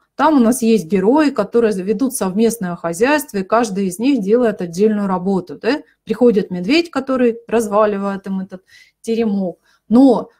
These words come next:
а, можно на этом закончить сказку, некотор-, в некоторых, э, книжках она заканчивается, да, как русская народная. А можно просто продолжить, что все-таки медведь осознал, что он сделал,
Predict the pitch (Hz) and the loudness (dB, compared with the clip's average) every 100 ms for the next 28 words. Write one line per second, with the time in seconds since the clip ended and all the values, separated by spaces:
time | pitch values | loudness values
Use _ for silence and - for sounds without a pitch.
0 | _ - 202 226 226 262 247 247 262 254 | _ -4 -4 0 0 2 0 0 0 -2
1 | 254 254 277 370 403 403 254 - - 185 | -2 -2 -4 -4 -6 -4 -8 -8 -6 -6
2 | 165 - 196 202 208 196 185 220 214 - | -6 -6 -6 -6 -8 -8 -6 -4 -6 -8
3 | 190 190 190 185 180 220 233 185 180 196 | -8 -6 -8 -8 -4 -2 -2 -4 -6 -4
4 | 202 226 226 185 170 170 160 - 190 226 | -2 -2 0 -4 -6 -10 -10 -10 -8 -6
5 | 208 202 - 190 196 196 175 156 185 330 | -6 -8 -8 -4 -2 -2 -6 -8 -6 -2
6 | 453 294 226 320 320 226 233 240 302 370 | 2 2 2 0 0 0 2 2 2 0
7 | 330 262 - 196 196 294 254 - 214 208 | 0 -2 -6 -10 -4 -4 -4 -4 -2 -2
8 | 208 220 208 190 196 202 233 330 349 - | 2 2 2 -2 -4 -2 0 0 -2 -6
9 | 269 254 226 208 220 226 202 185 | 0 0 0 0 2 4 2 -4